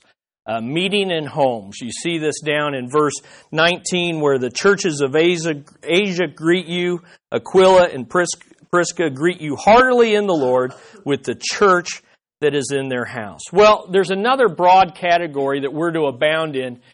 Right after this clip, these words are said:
and it's the heart of this chapter, and it's this. We're to abound in serving, in serving the Lord and serving His local church. You see there in your notes where it says at the top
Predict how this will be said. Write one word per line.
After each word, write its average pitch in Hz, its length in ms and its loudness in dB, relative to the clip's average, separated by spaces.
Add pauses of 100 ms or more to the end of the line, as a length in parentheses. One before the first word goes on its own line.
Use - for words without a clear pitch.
(200)
and 151 120 -4
it's 156 260 -4
the 139 120 0
heart 208 280 4
of 165 100 -4
this 147 240 -4
chapter, 147 560 -2 (300)
and 160 140 -4
it's 165 200 -4
this. 147 380 -2
We're 247 220 2
to 247 160 2
abound 175 640 0
in 151 200 -6
serving, 139 720 -4 (360)
in 170 180 -6
serving 262 540 0
the 240 80 2
Lord 143 520 0 (380)
and 170 200 0
serving 139 960 0
His 156 300 -2
local 151 340 2
church. 143 480 2 (300)
You 151 80 -8
see 254 240 -2
there 220 200 4
in 180 100 0
your 156 120 -2
notes 147 380 -2
where 139 140 0
it 123 100 -6
says 151 360 2
at 143 120 -10
the 123 80 -8
top 127 500 0